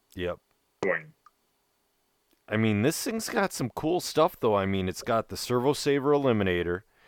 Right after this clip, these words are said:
Speaker 1: It's got a floating radio box. So, uh, does that mean it's not bolted to the chassis, the radio box?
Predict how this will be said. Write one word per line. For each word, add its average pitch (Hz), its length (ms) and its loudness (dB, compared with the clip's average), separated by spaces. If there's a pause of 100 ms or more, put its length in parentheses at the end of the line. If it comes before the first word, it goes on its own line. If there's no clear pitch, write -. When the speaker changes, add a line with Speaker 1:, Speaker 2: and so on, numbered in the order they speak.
(160)
Speaker 1:
It's - 180 -8
got 104 240 2
a 80 280 -2 (340)
floating 131 960 4 (160)
radio 113 600 2
box. 87 640 -4
So, 82 560 -4 (840)
uh, 95 120 -14 (100)
does 95 160 -8
that 127 140 2
mean 190 200 2
it's - 160 -4
not 135 220 0
bolted 107 320 -4
to 127 80 -2
the 104 100 -4
chassis, 92 800 -6
the 90 100 -14 (180)
radio 120 380 0
box? - 580 -4